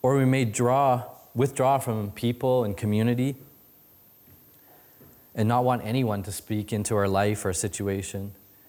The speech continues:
And we start to find offense at any, anything, however tiny, and we take that offense and we attach it to that pain. As a way to justify the way I'm feeling.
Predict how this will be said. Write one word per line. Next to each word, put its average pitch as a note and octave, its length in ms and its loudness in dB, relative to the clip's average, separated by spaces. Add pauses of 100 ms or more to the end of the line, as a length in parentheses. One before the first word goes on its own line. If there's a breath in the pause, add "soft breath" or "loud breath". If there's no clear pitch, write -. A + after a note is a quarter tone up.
(800 loud breath)
And A#2 100 2
we B2 80 2
start C#3 260 -2
to C3 60 -4
find B2+ 280 0
offense A2+ 540 -2
at A2 100 -4 (140)
any, C3+ 440 0 (560)
anything, A#2+ 600 -6
however C#3 400 0
tiny, A#2 580 -4 (680 loud breath)
and A#2+ 160 0
we A#2 240 0 (440)
take D3+ 240 -2
that B2 140 2
offense B2 400 -2
and A#2 60 0
we A2+ 80 2
attach A#2+ 480 -2
it - 160 -6
to - 80 -6
that G2 260 -2
pain. A2 440 -4 (840 loud breath)
As A#2 140 -2
a A2+ 60 2
way A2+ 180 0
to G2+ 80 -2
justify G#2+ 720 -4
the G#2 80 -6
way G#2 140 -6
I'm G2 140 -10
feeling. G2+ 420 -6